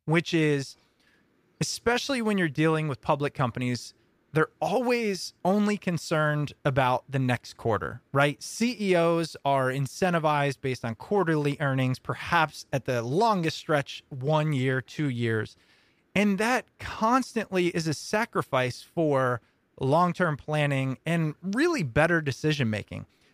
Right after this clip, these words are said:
Do you think that a lot of the suffering we're seeing due to,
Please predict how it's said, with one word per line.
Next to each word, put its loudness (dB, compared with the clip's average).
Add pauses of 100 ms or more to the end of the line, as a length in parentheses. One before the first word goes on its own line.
(140)
Do 0
you 0
think -2
that 0
a 2
lot 0
of -2
the 2
suffering -2
we're 2
seeing -2
due -2
to, -2